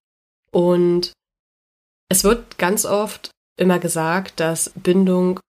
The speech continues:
damit zu tun hat, dass der Hund einfach permanent schaut, wo sein Mensch ist und dann die ganze Zeit nur beim Menschen ist. Das ist es nicht. Also Bindungsverhalten und Erkundungsverhalten, das ist etwas, was so ein bisschen die Waage halten sollte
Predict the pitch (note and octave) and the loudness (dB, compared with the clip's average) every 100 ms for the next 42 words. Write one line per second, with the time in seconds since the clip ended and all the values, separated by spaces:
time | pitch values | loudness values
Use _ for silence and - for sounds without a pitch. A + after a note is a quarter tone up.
0 | _ - E3+ E3+ - E3+ - F3+ F3 E3+ | _ -4 -4 -2 -6 -6 -2 0 2 0
1 | E3 - - D#3+ D#3 - - D#3 D#3 D#3 | -4 -6 -6 -4 -2 -2 0 0 2 0
2 | D#3 - D#3 D3+ D3 C#3 - D3 D3+ D3+ | 0 -4 -4 -4 -6 -12 -10 -6 -4 -4
3 | - E3+ D#3 D#3 D3+ D3+ D#3+ F3 F3 - | -2 -2 -2 -2 -2 -2 2 2 2 -2
4 | D3 C#3 D3 D3 D#3 D#3 D#3 - E3+ E3 | -2 -2 -4 -6 -4 -6 -6 -6 -6 -4
5 | D#3+ D3+ D3+ D#3 - D3 D#3+ - _ _ | -2 -2 -2 -2 -4 -6 -8 -12 _ _
6 | _ _ _ F3 F3 E3+ D#3+ D3 C#3+ C#3 | _ _ _ -2 0 0 -2 -2 -4 -4
7 | - E3 E3+ - G3 G#3 G3 F#3 E3 E3 | -4 -2 -2 0 0 0 -2 -4 -4 -4
8 | E3 F3 F3 - D#3+ D#3+ D#3 D#3+ - D#3+ | -2 -2 -4 0 0 0 -2 -4 -6 -8
9 | - F#3+ A3 G#3 - F3+ E3 E3+ E3+ F3 | 0 2 2 0 -2 -2 -2 -4 -2 -4
10 | D#3+ - - D#3+ - E3 - E3 D#3 E3+ | -2 -4 -4 -6 -4 -4 -4 -4 -2 -2
11 | E3 D#3+ E3 D#3 C#3+ D3 F#3+ G3+ G3 G3 | -2 -2 -4 -4 -4 -4 -4 -2 -2 -2
12 | F#3+ F#3 E3+ E3+ F3+ F#3 | -4 -2 -4 -4 -4 -4